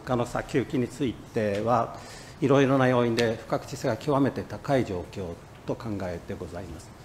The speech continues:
そうした中で、あの、現時点で達成の時期について、えー、確たること、具体的なことを申し上げる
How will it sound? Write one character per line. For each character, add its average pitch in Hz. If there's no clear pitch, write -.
そ 180
う -
し -
た 196
中 190
で、 139
あ 113
の、 101
現 135
時 156
点 110
で 107
達 117
成 143
の 131
時 151
期 180
に 117
つ -
い 98
て、 98
え 92
ー、 -
確 131
た 107
る 95
こ 101
と、 101
具 107
体 127
的 -
な 113
こ 110
と 131
を 101
申 -
し -
上 117
げ 107
る 98